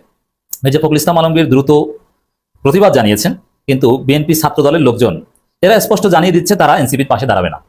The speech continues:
তারা Facebook পোস্ট দিচ্ছে, "যারা তারেক রহমানের বিরুদ্ধে স্লোগান দিয়েছে তাদেরকে পাঠিয়ে দাও।"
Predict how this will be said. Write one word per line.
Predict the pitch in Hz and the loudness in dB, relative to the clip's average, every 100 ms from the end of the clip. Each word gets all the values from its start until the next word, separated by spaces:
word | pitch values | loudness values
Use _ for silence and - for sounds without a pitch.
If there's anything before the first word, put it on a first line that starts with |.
| _ _ | _ _
তারা | 147 165 | -4 0
Facebook | 165 156 180 | 0 0 0
পোস্ট | 147 139 | -2 -2
দিচ্ছে, | 127 - 180 _ _ _ - | -4 -4 -6 _ _ _ -2
"যারা | 143 | 0
তারেক | 160 165 156 | 2 0 2
রহমানের | 170 175 | 0 0
বিরুদ্ধে | 170 175 | 0 0
স্লোগান | 160 160 165 | 0 0 2
দিয়েছে | 175 175 196 | 0 0 -2
তাদেরকে | 143 139 143 | 0 0 -2
পাঠিয়ে | 120 104 | -2 -2
দাও।" | 80 | -6